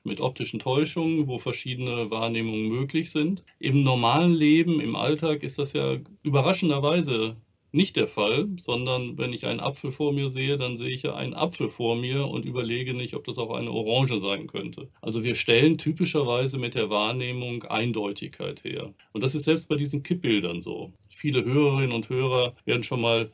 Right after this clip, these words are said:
diese Umrisszeichnung von einem Würfel gesehen haben. Wenn man nur die Umrisse auf einem Blatt Papier von einem Würfel sieht, dann sind dort zwei Wahrnehmungen möglich,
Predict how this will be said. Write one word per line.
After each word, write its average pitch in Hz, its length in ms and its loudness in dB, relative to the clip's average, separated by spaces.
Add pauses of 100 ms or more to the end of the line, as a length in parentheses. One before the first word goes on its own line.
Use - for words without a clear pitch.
(140)
diese 120 220 -2
Umrisszeichnung 135 1000 4
von 117 180 -6
einem 107 200 0
Würfel 147 360 0
gesehen 147 440 0
haben. 151 480 -2
Wenn 120 100 -4
man 117 140 -2
nur 143 100 4
die 135 120 -4
Umrisse 160 520 0
auf - 140 -6
einem 131 180 -2
Blatt 139 160 -2
Papier 139 460 -4
von - 180 -6
einem 117 240 -4
Würfel 139 320 -4
sieht, 143 400 -4
dann 127 200 -4
sind 127 200 -4
dort 120 160 -2
zwei 139 300 2
Wahrnehmungen 110 640 2
möglich, 107 640 -6